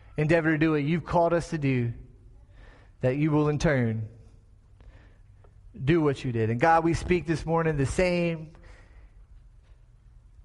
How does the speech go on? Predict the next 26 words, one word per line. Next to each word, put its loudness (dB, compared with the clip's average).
echoing 0
principle -2
at -2
the 0
end -2
of 0
the 0
book -4
of -4
Joshua, -4
that 0
in 0
each -2
and 0
every 0
life 2
and -2
each -4
and -2
every 0
family 0
that's -2
represented 0
here 0
this -2
morning, 0